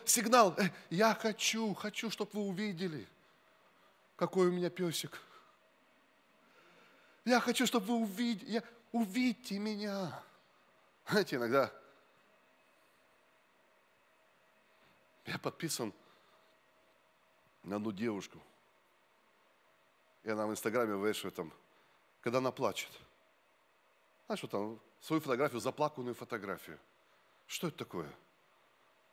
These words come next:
Это безмолвный крик. Мне нужно, услышьте меня, мне плохо, я страдаю. Знаешь, кого-то уволили, кто-то гастробайтер, а кто-то, кто-то на обочине.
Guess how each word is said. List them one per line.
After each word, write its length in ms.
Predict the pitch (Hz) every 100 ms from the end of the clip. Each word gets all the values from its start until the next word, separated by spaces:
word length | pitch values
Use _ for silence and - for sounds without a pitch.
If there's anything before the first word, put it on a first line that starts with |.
| _ _ -
Это 220 | 180 -
безмолвный 560 | 120 117 104 104 104 139
крик. 260 | - 170 - - _ _ _ _ _ _ _ _ _ _ - _ _ _ _ _ _ _ -
Мне 140 | 120
нужно, 400 | 120 147 - 82 - _ _ _ _ _ _ -
услышьте 560 | 156 - 170 143 -
меня, 200 | 92 87 - - -
мне 160 | 127
плохо, 440 | - 151 165 - - - -
я 260 | 107 135 - - -
страдаю. 800 | - 143 143 131 151 127 - - - _ _ _ _ _ _ _ _ _ _ _ _
Знаешь, 200 | - 208
кого-то 280 | - 220 220
уволили, 680 | 170 113 135 175 156 127 107 - - - _ - -
кто-то 220 | 240 185
гастробайтер, 1040 | 135 160 - 135 107 156 175 151 - 110 - - - - - - _
а 80 | 147
кто-то, 320 | - 381 226
кто-то 440 | 175 - - 254 220
на 140 | 202
обочине. 500 | 180 247 - 196